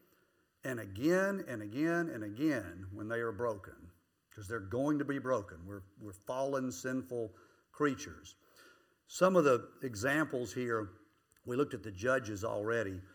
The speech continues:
Y'all remember in Matthew fourteen, and this is a shift here completely away from popish and monastical vows, but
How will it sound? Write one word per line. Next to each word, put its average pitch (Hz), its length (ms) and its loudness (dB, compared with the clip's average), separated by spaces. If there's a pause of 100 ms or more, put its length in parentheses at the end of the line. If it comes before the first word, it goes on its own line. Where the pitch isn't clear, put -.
(320)
Y'all 165 140 6
remember 165 240 6
in 123 120 0
Matthew 135 460 -2
fourteen, 139 640 -2
and 120 80 -4
this 143 180 0
is 98 140 -6
a 95 80 -6
shift 131 640 0
here 104 400 -4 (180)
completely 120 500 0
away 107 240 -2
from 95 220 -8
popish 113 540 -4
and 98 300 -8
monastical 104 540 -8
vows, 98 340 -6
but 101 120 -8